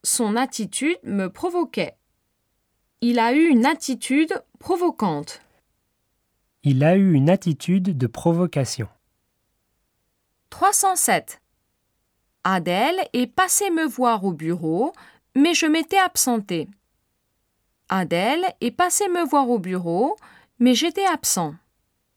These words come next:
Speaker 2: Adèle est passée me voir au bureau pendant mon absence.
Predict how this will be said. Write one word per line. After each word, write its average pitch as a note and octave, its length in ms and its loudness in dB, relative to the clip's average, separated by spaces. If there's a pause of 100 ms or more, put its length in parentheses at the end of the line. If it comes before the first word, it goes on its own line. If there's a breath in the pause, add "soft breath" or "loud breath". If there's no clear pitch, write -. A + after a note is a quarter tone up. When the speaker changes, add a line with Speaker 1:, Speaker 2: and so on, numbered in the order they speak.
(580)
Speaker 2:
Adèle E3+ 420 4
est C3+ 60 2
passée F3 400 2
me D3 100 4
voir D#3+ 300 2
au E3 80 2
bureau C3 420 0
pendant C3 380 0
mon D#3+ 180 0
absence. - 720 -8